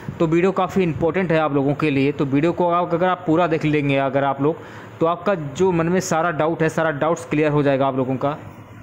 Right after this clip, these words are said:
hello friends, welcome to my YouTube channel। Guys, पीटीटी का जो मैंने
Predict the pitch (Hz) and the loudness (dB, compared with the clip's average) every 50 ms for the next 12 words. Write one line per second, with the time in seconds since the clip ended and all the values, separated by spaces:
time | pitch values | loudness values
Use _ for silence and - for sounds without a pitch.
0 | - - - - - - - - - - - - - - - - - - - - | -20 -20 -20 -20 -20 -20 -20 -20 -20 -20 -20 -20 -20 -20 -20 -20 -20 -20 -20 -20
1 | - - - - - - - - - - - - - - - - - - - - | -20 -20 -20 -18 -18 -18 -18 -18 -18 -20 -20 -18 -20 -20 -18 -18 -16 -12 -8 -6
2 | - - - - 160 160 160 160 147 - 165 165 165 165 160 - - 135 127 127 | -4 -2 0 0 2 4 4 2 2 2 0 0 0 0 -2 -6 -6 -4 -2 -2
3 | 120 113 127 123 120 - 123 123 123 123 120 123 123 117 110 120 120 117 - 151 | -2 -2 -2 -2 -2 -2 0 0 0 0 0 0 0 0 0 -2 -2 0 0 -2
4 | 156 151 - - - - - - 143 127 113 107 104 98 98 98 - - - - | -2 -2 -4 -10 -14 -8 -4 -2 -2 -2 -2 -4 -8 -8 -10 -12 -14 -16 -18 -16
5 | - - - - - - - - - - - - - - - - 120 113 147 151 | -12 -10 -10 -10 -10 -10 -14 -14 -16 -18 -18 -20 -20 -18 -14 -10 -4 -2 0 0
6 | 160 175 - - - - 151 - 151 143 - 160 147 160 156 143 151 147 147 147 | 0 -2 -4 -4 -2 -2 -2 0 0 -2 -2 -2 0 0 0 2 2 2 2 2
7 | 151 160 | 0 0